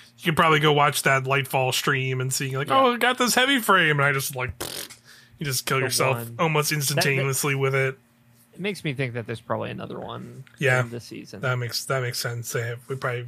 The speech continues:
Speaker 1: have another one coming. What if, what
Speaker 2: That's
Speaker 1: if
Speaker 2: the only <laughs> Neomuna weapon I have crafted. I just want you to know.
Speaker 1: <laughs> Yeah, well, now, now you'll have, you potentially have some more coming
Speaker 2: I
Speaker 1: up
Speaker 2: know,
Speaker 1: soon.
Speaker 2: I just
Speaker 1: But
Speaker 2: am still
Speaker 1: speaking
Speaker 2: pissed
Speaker 1: of,
Speaker 2: about it.
Speaker 1: speaking of heavy wa-, speaking of, I just remembered Forsaken weapons coming out. Heavy wave frame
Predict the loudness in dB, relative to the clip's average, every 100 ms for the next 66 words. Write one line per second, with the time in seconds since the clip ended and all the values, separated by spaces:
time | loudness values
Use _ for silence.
0 | -6 -6 -8 -8 -10 -10 -8 -6 -8 -12
1 | -18 -20 -2 0 2 0 2 2 2 -4
2 | -4 -4 -2 -2 -2 -4 -6 -6 -6 -8
3 | -8 -10 -10 -10 -10 -10 -10 -14 -14 -16
4 | -12 -4 -4 -4 -8 -10 -14 -14 -12 -10
5 | -2 2 4 4 4 4 4 4 4 4
6 | 6 4 6 6 4 2 -4 0 0 2
7 | 2 2 0 -2 0 0 0 -2 0 0
8 | 2 4 4 2 -2 -6 -2 2 2 0
9 | -14 -10 -6 -4 0 0 2 2 2 0
10 | 0 2 2 2 2 0 2 2 0 -2
11 | -4 -4 -2 -2 2 2 4 2 2 0
12 | 0 0 0 -2 -2 0 0 0 -4 -4
13 | -6 -6 -6 -8 -10 -14 -20 -20 -4 0
14 | 0 0 -2 -2 -2 -4 -2 0 0 -2
15 | -6 -8